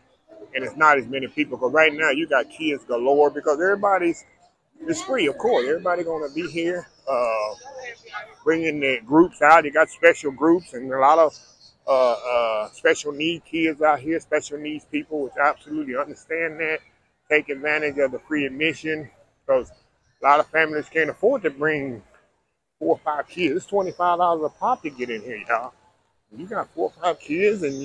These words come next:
and you, and it might be two or three hundred dollars, then you gotta pay for food. You looking at three or four hundred dollars. So I absolutely understand, uh, people coming out right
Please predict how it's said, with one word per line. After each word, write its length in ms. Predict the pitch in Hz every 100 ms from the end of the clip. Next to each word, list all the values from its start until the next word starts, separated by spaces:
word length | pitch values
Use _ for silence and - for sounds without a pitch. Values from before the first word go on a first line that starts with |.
| 123 -
and 120 | 120 107
you, 500 | 120 160 196 240 190
and 100 | 151
it 60 |
might 200 | 185 180
be 120 | 170
two 180 | - 202
or 40 | 185
three 180 | 202
hundred 260 | 185 196 180
dollars, 280 | 180 214 190
then 100 | 185
you 80 | 185
gotta 200 | 180 -
pay 140 | 190
for 140 | 165
food. 320 | - 196 214 - _ _ _ -
You 100 | 233
looking 220 | 190 170
at 120 | 147
three 120 | 165 185
or 60 |
four 160 | - 185
hundred 300 | 185 170 151
dollars. 380 | 196 175 110 -
So 180 | 131 113
I 340 | 202 165 147
absolutely 440 | 180 - 160 190
understand, 760 | 156 151 110 - 151 180 120 104 _ _ _ _ _ _
uh, 460 | 135 131 123 113 107 _ _ -
people 220 | 151 131
coming 300 | - 143 139
out 160 | 131
right 240 | 123 127